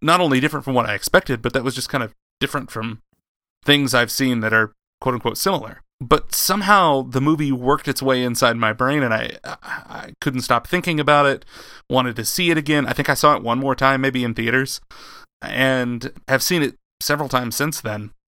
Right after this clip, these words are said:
even up to present day. It's just one that I've wanted to revisit, um, because it's one that,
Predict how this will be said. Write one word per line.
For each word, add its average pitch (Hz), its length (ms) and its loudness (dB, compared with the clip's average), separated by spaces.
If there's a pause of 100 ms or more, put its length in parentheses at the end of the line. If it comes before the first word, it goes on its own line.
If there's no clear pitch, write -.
(240)
even 117 220 0
up 117 100 0
to 120 80 0
present 117 340 0
day. 110 280 0 (260)
It's 123 120 -2
just 123 140 0
one 123 160 2
that 110 80 -2
I've 107 160 -2
wanted 117 280 -2
to 117 80 -4
revisit, 110 540 -2 (420)
um, 117 220 -2
because 120 260 -2
it's 120 160 -4
one 123 280 2
that, 117 180 0